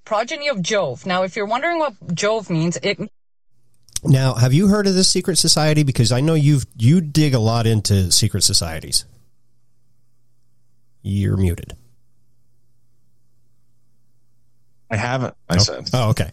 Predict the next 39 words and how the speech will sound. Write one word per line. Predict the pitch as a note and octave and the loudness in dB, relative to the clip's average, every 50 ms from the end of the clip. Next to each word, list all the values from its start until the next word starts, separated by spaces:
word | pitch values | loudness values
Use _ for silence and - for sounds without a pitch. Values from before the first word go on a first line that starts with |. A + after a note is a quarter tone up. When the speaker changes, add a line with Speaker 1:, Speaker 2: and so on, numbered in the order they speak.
| E3+ - - - | -8 -8 -6 -6
Speaker 2:
I, | C3+ F3+ A3+ A#3 - | -4 -4 -4 -4 -2
I | F3+ - | -4 -4
could | - - D#4+ A#3 | -2 -4 -2 0
read | B3 G#3 E3+ A#2+ | 0 0 0 0
your | A#2 G#2+ | -2 -2
lips, | F2 E2+ D#2 - - - - - - - - | -2 -6 -10 -8 -2 -2 -2 -2 -2 -4 -2
but | A#2 G#2 | 0 0
I | G#2+ A2+ | 2 2
don't | B2+ C3+ C3 | 0 0 0
think | - C#3 - | -2 -2 0
the | A2+ | 2
listeners | G#2+ A2 G#2+ - F#2 F2 - | 4 4 4 2 -2 -6 -10
could. | - - D2+ - | -12 -12 -14 -6
Okay. | - A#2 - - D#2+ - - - | -4 -4 -4 -4 -6 -8 -14 -12
So | - - B2 A#2 | -4 -2 0 0
this | C3+ D#3 E3 | 2 2 0
is, | D#3+ | 0
this | - E3+ F3 D#3+ | 0 0 2 2
is | C#3 | 0
good | A#2 E3 C3 G#2 - | 0 0 -2 -2 0
'cause | - A#2 A#2+ | 2 2 2
I | B2 B2 C#3 | 2 2 0
didn't, | D3 D#3 D3+ D3+ G#2+ | 0 0 0 0 -2
I've | A2+ C3+ D3+ | -2 0 0
never | D3+ D3 C#3+ C#3+ C3+ | 0 2 2 2 2
heard | C#3 C#3 C#3 | 2 2 2
of | C#3+ | 2
it, | D3 C#3+ E2+ | 0 0 2
and | A2+ A2 G#2 | 4 4 4
I | G#2+ | 4
was | G2+ G2 | 4 2
kinda | - - A#2 A#2 | 0 0 2 2
hoping | G#2+ G#2+ - G#2 G#2 | 2 2 2 2 2
you | A2+ A#2+ | 2 2
didn't | G#2 G#2 G2+ G2+ | 0 0 0 0
either. | F#2+ F#2 - - - | -2 -4 -6 -8 -12
So | - - - - F2 - | -12 -10 -10 -10 -12 -12
we'll, | - G#2+ G#2+ - _ | -12 -12 -12 -12 _
we'll | G2+ G2+ G2+ - | -6 -6 -6 -6